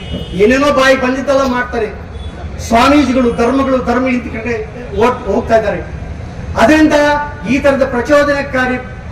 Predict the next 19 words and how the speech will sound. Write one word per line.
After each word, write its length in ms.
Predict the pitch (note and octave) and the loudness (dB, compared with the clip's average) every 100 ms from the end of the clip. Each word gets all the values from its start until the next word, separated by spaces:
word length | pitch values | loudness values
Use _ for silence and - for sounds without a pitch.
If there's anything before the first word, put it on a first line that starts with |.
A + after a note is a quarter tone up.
| F#3 | 2
ಹೇಳಿಕೆಗಳ 460 | B3 B3+ C4 A#3+ A3+ | 4 2 0 0 2
ಬಗ್ಗೆ 360 | A3+ A3 G#3+ | 2 2 0
ತುಂಬಾ 600 | F#3+ - - A#3+ D#4 F4 | -2 -6 -2 0 2 6
ಎಚ್ಚರಿಕೆಯಿಂದ 600 | E4 C#4+ D4+ C4 C4 A#3+ | 6 4 0 -2 0 0
ಇರ್ಬೇಕು. 360 | A#3 A3+ A3+ C#4+ C4+ - - - | -2 -2 -2 0 0 -2 -10 0
ನನಗೊಂದು 320 | A3 A#3+ A#3+ | 2 4 2
ಉದಾಹರಣೆ 340 | A3+ C#4+ D4+ D4+ | 4 4 4 2
ಬರುತ್ತೆ. 380 | B3+ A#3 B3+ B3 A#3 - - - - - | 2 0 -2 -4 -6 -10 -12 -12 -10 -4
ಅನೇಕ 340 | B3 D#4 E4+ D4+ | 2 4 4 2
ನಾಯಿಗಳು 600 | C4+ A#3+ D#4 D#4+ D4+ - | 2 2 2 2 0 -2
ಕಿತ್ತಾಡ್ತಾ 420 | C4 D4 D4 D4 | -2 2 2 2
ಇರ್ತವೆ. 560 | B3 A#3+ - - - - - - | 0 -2 -4 -6 -12 -12 -10 -8
ಆ 80 | G#3+ | -6
ಕಿತ್ತಾಡಂತ 540 | A3+ D4+ E4+ E4 D#4+ D4 | -2 2 4 4 4 2
ಸಂದರ್ಭದಲ್ಲಿ 880 | - C4+ C#4 - C4 B3+ A3 - - | 0 0 0 2 2 2 -2 -6 -2
ಒಂದು 220 | A3 A#3+ | 0 0
ಮಾಂಸದ 720 | A#3 C#4+ D#4+ D4+ - C4+ C4 A#3 G3+ - | 2 2 2 0 -4 -4 0 0 -2 -6
ತುಂಡನ್ನು 360 | C#4 C4+ C4+ A#3+ | -4 -2 0 -2
ಬಿಸಾಕಿದ್ರೆ 760 | A#3 D#4 D4 C#4+ B3+ A3+ - | -2 -2 -2 0 0 -2 -4